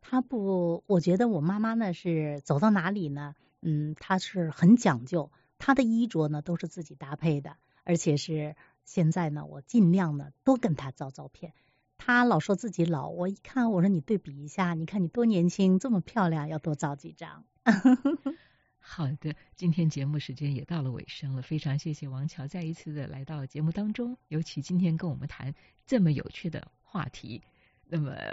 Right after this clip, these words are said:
Speaker 2: 我们也期盼看王乔的母亲的照片。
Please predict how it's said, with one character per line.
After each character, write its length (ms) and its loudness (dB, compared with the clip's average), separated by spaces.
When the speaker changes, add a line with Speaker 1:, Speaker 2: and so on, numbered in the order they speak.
Speaker 2:
我 100 -2
们 160 2
也 240 -4
期 200 -2
盼 280 -4
看 400 -2
王 240 -2
乔 200 -10
的 160 -8
母 260 4
亲 200 -6
的 100 -14
照 180 -8
片。 280 -14